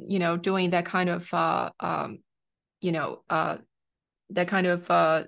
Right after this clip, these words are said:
um, deep learning prob-, programs, running that kind of programs, you need a huge data set, right? So large companies like Meta, like Google, they have the large data set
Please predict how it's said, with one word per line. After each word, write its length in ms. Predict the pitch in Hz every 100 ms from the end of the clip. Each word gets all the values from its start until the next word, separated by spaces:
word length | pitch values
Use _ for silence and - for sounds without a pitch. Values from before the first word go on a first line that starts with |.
| _
um, 280 | 165 160 160
deep 260 | 208 190 190
learning 280 | 190 170 175
prob-, 320 | 185 185 - _ _ _ _ _ _ _ _
programs, 800 | 269 285 247 190 180 196 - - _ - - -
running 240 | 220 214 202
that 160 | 196
kind 160 | 226 185
of 80 | 175
programs, 460 | 320 311 247 233
you 80 | 196
need 320 | 190 175 170
a 40 | 170
huge 320 | - 180 175
data 220 | 277 214
set, 220 | 190 -
right? 220 | 202 214 233
So 320 | 214 202 190
large 280 | 208 208 214
companies 480 | 208 196 190 180 185
like 280 | 180 175 170
Meta, 480 | 175 180 180 180 - - - - -
like 200 | 180 175
Google, 340 | 254 294 226
they 100 | 196
have 400 | 220 240 285 349
the 240 | 220 202 - _ _ _
large 360 | 214 196 196 -
data 260 | 220 208 208
set 520 | 202 185 185 180